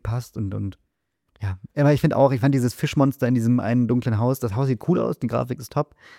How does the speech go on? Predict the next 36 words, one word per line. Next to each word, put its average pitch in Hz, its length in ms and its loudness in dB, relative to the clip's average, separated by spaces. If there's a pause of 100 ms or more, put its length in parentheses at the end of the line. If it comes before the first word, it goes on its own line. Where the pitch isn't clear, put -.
(140)
aber 120 120 -2
ich 123 140 -4
woll-, 131 260 0
dieses, 123 540 -10
ja, 123 400 -6
ich 131 140 -12
hab's - 140 -12
oft - 200 -12
gesehen 131 320 2
jetzt, 156 300 2
es - 160 2
ist 139 160 0
dann 135 120 8
so, 123 200 6 (720)
es 107 120 -2
wird 156 140 4
mich 160 80 0
dann 135 140 4
auch 131 60 -2
im 143 80 -4
Spiel 160 260 2
nicht 123 140 4
mehr 120 100 2
groß 117 180 -2
schocken, 135 360 0
also 123 160 -2 (120)
es - 160 -8
wird 131 140 0
schon 120 80 4
gruselig 127 320 6
sein, 117 100 4
aber 117 100 4
es 123 40 2
ist - 80 0
dann 131 80 4
so, 120 80 4